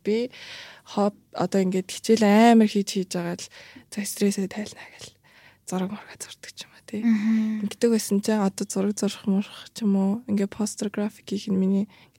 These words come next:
Speaker 1: гэдэг ажил болчихоор надад
Speaker 2: Хобби байхгүй болчихсон.
Speaker 1: хобби байхгүй болчихно.
Speaker 2: Мгм.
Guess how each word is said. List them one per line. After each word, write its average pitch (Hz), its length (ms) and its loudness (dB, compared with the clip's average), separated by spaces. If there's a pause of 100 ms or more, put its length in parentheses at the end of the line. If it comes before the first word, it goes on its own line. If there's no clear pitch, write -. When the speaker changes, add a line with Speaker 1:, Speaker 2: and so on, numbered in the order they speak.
Speaker 1:
гэдэг 202 320 0
ажил - 80 -14
болчихоор - 300 -6 (100)
надад - 160 -18 (480)
Speaker 2:
Хобби 214 320 -6
байхгүй - 320 -14
болчихсон. - 240 -6
Speaker 1:
хобби - 160 -18
байхгүй - 320 -20
болчихно. - 480 -18
Speaker 2:
Мгм. 208 320 -4